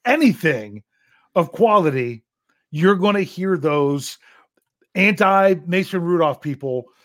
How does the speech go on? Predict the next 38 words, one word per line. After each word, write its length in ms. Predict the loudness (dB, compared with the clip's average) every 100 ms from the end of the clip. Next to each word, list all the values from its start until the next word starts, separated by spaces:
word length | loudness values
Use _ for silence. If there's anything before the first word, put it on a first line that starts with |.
| -6
going 300 | 2 2 2
crazy 400 | -2 -4 -4 -10
over 280 | -18 -20 -20
it. 220 | _ -20 _ -20 -18 -2
And 520 | 0 0 -2 -6 -12 _ _
for 140 | -4
those 240 | 0 0 -2
that 100 | -6 -6
aren't 200 | -8 -8
the 120 | -10
anti-Mason 720 | -8 -8 -10 -10 -14 -16 -18
Rudolph 300 | -18 -18 -18
people, 440 | -20 -12 -10 -12 _ -2
they're 160 | 2 2
just 220 | 2 0
gonna 180 | 2 2
wanna 200 | 2 0
see 220 | -2 -4
how 200 | 0 0
he 80 | 0
can 160 | -2 -4
perform 640 | -4 -4 -2 -2 -2 -8 _
regardless. 720 | -8 -2 -2 -2 -8 -18 -18 -20 _ -20 -14
So 500 | -4 0 0 -2 -2
I 160 | 2 4
have 220 | 4 4
him 180 | 2 0
in 120 | 0
there 340 | 2 4 2
as 180 | -2 -4
my 160 | -4 -6
number 220 | -8 -14
four. 280 | -16 -16 -12
Anything 280 | -10 -8 -6
you 80 |
wanna 120 | -8 -6
say 160 | -4
there? 240 | -2 -2